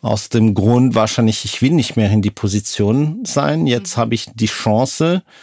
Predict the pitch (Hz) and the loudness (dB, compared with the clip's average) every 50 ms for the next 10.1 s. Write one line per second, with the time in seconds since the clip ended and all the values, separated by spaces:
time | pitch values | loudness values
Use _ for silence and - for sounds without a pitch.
0 | - - - _ _ _ _ - - _ - 110 107 110 107 98 95 117 131 143 | -20 -20 -20 _ _ _ _ -20 -12 _ -2 0 2 2 0 0 0 0 -2 0
1 | - 156 151 156 151 143 120 - - 143 147 147 - 160 151 147 147 131 143 139 | -2 0 0 2 2 0 -2 -2 0 0 0 0 2 2 2 2 2 2 2 2
2 | 139 139 127 - 135 135 135 - - 139 127 123 123 139 135 135 139 131 131 - | 2 0 0 0 0 0 0 0 0 -2 -2 -2 -2 -2 0 2 2 0 0 -2
3 | - - 131 123 135 139 135 147 151 147 151 143 - - - - - - - - | -2 0 2 2 2 2 2 2 2 2 0 -2 -4 -12 -20 -20 -20 -20 -20 -20
4 | _ _ _ _ _ - 117 117 123 117 - - 131 120 120 120 107 120 117 127 | _ _ _ _ _ 0 2 2 2 2 0 0 0 2 2 2 2 2 2 2
5 | 139 131 - - 139 127 127 123 120 110 120 127 120 120 120 117 120 117 123 - | 2 0 0 0 0 2 2 2 2 2 2 2 2 4 2 2 2 0 -2 -6
6 | - 120 - _ - - _ - 107 - - - - 113 110 110 113 120 - - | -10 -18 -20 _ -20 -20 _ -14 -12 -12 -12 -10 -4 -2 0 0 0 -2 -4 -10
7 | - _ _ - 117 110 107 - 123 117 113 101 110 101 - - 107 104 - - | -18 _ _ 0 0 0 2 2 2 2 2 2 0 -2 -2 -2 -4 -2 0 0
8 | 139 143 139 - 127 113 98 95 107 104 107 107 - - - 120 113 - - - | 0 0 2 2 2 2 2 2 2 2 2 2 0 0 -2 -2 -2 -4 -6 -4
9 | - 113 107 104 90 - 117 110 113 117 113 113 113 110 107 120 117 113 107 117 | -4 -4 -4 -4 -2 0 0 2 2 2 2 2 2 0 0 0 0 0 0 -2
10 | 131 | -4